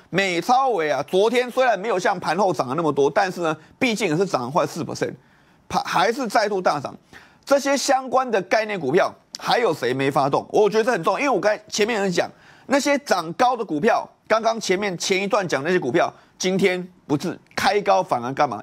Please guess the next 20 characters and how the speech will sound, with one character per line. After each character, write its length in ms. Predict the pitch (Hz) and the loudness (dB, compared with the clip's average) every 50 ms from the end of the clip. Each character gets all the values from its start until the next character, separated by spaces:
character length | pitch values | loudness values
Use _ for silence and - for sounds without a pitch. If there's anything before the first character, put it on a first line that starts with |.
| - - | -6 -6
应 180 | 175 175 175 | -4 -2 0
该 180 | 156 170 165 175 | 2 2 0 0
逢 260 | - - 131 131 135 | -2 -4 -4 -4 -2
高 180 | 135 147 147 143 | 0 0 0 0
获 200 | - 165 147 143 | 0 0 0 0
利 100 | 147 139 | 0 0
了 140 | 120 110 101 | -2 -4 -4
结 120 | - - | -4 -6
一 60 | 92 | -4
趟， 160 | 123 143 127 123 - - - - | -2 -2 -4 -4 -8 -16 -20 -2
会 160 | - 190 175 | 0 2 2
员 140 | 151 135 135 | 4 2 2
等 120 | 123 135 139 | 0 0 2
我 120 | 131 117 | 0 0
讯 160 | 120 - 127 | 0 -2 -4
息。 220 | 117 - - - - - | -4 -6 -8 -10 -14 -4
那 140 | _ - 185 180 | _ 0 2 2
另 240 | 180 226 262 233 | 2 0 0 2
外 180 | 226 233 220 202 | 2 2 2 2
呢， 200 | 180 175 170 170 | 0 -2 -4 -4